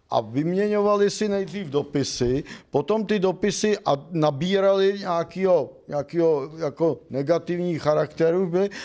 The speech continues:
ale jenom, že to byly dopisy sekretáře, tak to museli podepisovat i jejich nadřízený, jako, jo. Čili to opticky vypadalo, že se,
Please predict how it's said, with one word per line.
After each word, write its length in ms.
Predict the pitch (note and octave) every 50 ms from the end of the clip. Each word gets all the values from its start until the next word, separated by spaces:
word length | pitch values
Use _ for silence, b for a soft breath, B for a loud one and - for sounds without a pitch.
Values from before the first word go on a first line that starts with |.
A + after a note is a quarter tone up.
| B B
ale 260 | - C3 C#3+ E3 F3
jenom, 240 | F3 F#3 G3+ G#3+ G#3
že 100 | F3+ G#3
to 140 | G#3 A3 G#3
byly 200 | F#3+ G#3 G#3+ G#3+
dopisy 420 | G#3 G3+ G3+ - G#3+ - - G3
sekretáře, 520 | D#3 G3 G3 G3 A3+ A#3+ B3+ B3 A#3+ A3 G3
tak 180 | - F#3+ D3+
to 120 | - G3 G#3
museli 360 | G3+ G3 - - G#3 G#3+ G#3+
podepisovat 800 | - - G3+ G3 G3+ G3+ G3+ G#3 - - - G#3 G#3 G3+ G3+ G3+
i 40 | G3+
jejich 240 | G3+ G3 G3+ F3 E3
nadřízený, 720 | G#3+ G#3+ F3 E3+ A3 A3 F3+ D#3 D3 C3+ B2 A#2 A2+ G#2+
jako, 300 | A2+ G#2 - - A2 G#2+
jo. 160 | A#2 B2+ - b b b b b b b
Čili 260 | - - D#3 G3+ A#3 G#3+
to 300 | - A#3 A3+ G3+ C#3+ B B B B
opticky 640 | - D3 C#3 - - - A#3+ G#3+ - - - G#3+ F#3
vypadalo, 560 | E3 D#3+ - - F3 F3 F3 G3 G#3 G#3+ F#3+
že 140 | D3+ G3 F#3
se, 280 | - - A3+ G#3 F3